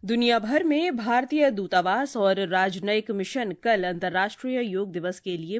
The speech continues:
पूरी तरह तैयार हैं। आज नेपाल में भारतीय दूतावास ने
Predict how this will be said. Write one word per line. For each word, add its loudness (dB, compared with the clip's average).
पूरी -6
तरह -4
तैयार -4
हैं। -8
आज -4
नेपाल -4
में -4
भारतीय -2
दूतावास -2
ने -4